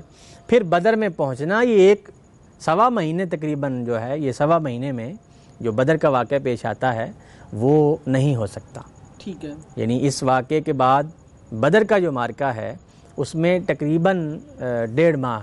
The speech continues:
Speaker 1: کا،
Speaker 2: یعنی اصل سبب یہی بیان کیا جاتا ہے نا کہ مسلمان اصل میں اصل ابو سفیان کے قافلے پر حملہ کرنے لگے تھے۔ تو پھر ابو سفیان نے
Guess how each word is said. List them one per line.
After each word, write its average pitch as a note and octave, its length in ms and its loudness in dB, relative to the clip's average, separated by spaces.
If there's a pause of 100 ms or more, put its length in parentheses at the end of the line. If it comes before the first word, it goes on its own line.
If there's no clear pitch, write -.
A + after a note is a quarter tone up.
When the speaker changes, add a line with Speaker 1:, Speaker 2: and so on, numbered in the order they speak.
Speaker 1:
کا، G#2+ 300 -8
Speaker 2:
یعنی F#3 180 -2
اصل G3+ 220 0
سبب F#3+ 340 0
یہی G3 160 0
بیان E3 280 0
کیا E3 140 0
جاتا D3+ 240 0
ہے F3 40 -2
نا G#3+ 60 -2
کہ G#3+ 100 -6
مسلمان F#3 500 0
اصل F3+ 240 -2
میں F3+ 140 0
اصل F3 220 0
ابو F3+ 180 0
سفیان F3 500 -2
کے F3+ 240 -2 (460)
قافلے G3 320 2
پر F#3+ 180 0
حملہ E3 200 2
کرنے F3+ 300 0
لگے D#3+ 260 0
تھے۔ D3+ 220 -4 (420)
تو E3+ 80 -10
پھر F3 120 0
ابو E3+ 160 2
سفیان F3 420 0
نے F3 140 0